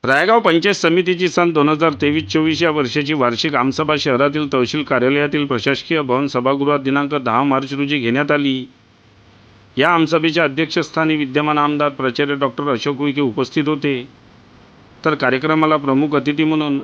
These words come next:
उपविभागीय महसूल अधिकारी सुधीर पाटील, तहसीलदार अमित भोईटे, गटविकास अधिकारी केशव पवार, तालुका कृषी अधिकारी अमोल जोशी, माजी सभापती प्रशांत तायडे, भाजपा तालुकाध्यक्ष चित्तरंजन कोले, शहराध्यक्ष डॉक्टर कुणाल भोयर,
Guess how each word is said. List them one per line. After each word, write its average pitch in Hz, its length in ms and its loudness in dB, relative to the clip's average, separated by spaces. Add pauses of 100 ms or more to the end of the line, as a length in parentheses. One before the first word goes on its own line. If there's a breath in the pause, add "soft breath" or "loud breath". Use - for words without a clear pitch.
उपविभागीय 143 720 0
महसूल 143 380 -2
अधिकारी 143 380 0
सुधीर 135 300 0
पाटील, 139 420 0 (580)
तहसीलदार 147 500 2
अमित 139 300 0
भोईटे, 135 600 0
गटविकास 147 460 0
अधिकारी 139 380 0
केशव 131 340 0
पवार, 135 440 0 (760)
तालुका 156 280 2
कृषी 151 300 0
अधिकारी 147 400 0
अमोल 139 280 2
जोशी, 139 400 -2
माजी 127 300 -2
सभापती 147 440 -2
प्रशांत 135 420 -2
तायडे, 135 360 0
भाजपा 120 420 -4
तालुकाध्यक्ष 143 640 -2
चित्तरंजन 139 680 0
कोले, 135 380 0 (1080)
शहराध्यक्ष 156 500 2
डॉक्टर 143 340 -2
कुणाल 143 340 0
भोयर, 127 460 -2